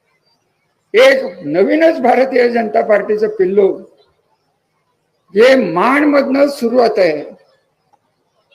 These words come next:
ज्याचं एक शाखा ही फलटणमध्ये आहे आणि त्यांना जोपर्यंत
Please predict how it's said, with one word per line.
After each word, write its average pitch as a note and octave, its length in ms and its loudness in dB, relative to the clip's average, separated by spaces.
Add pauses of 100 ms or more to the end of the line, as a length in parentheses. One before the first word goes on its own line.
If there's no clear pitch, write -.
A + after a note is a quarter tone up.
(160)
ज्याचं C4 600 2
एक C4+ 320 2
शाखा A#3 440 0 (1120)
ही A#3+ 120 -2 (120)
फलटणमध्ये A3+ 640 0
आहे F3 360 0 (1000)
आणि A3 220 -2 (220)
त्यांना A#3+ 420 2
जोपर्यंत A#3+ 540 0